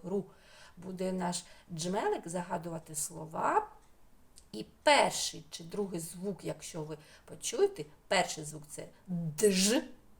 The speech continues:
дж. А другий звук — дз, дз. І ще раз дж,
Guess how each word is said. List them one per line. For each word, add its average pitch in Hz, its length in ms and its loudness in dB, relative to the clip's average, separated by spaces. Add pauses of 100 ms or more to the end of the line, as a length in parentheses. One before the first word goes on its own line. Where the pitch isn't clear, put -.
(120)
дж. 226 360 6 (1000)
А 170 160 4
другий 160 460 -6
звук — 254 280 -6
дз, 294 300 8 (320)
дз. 427 500 6 (240)
І 196 60 -6
ще 196 140 2
раз - 260 -2
дж, 262 440 10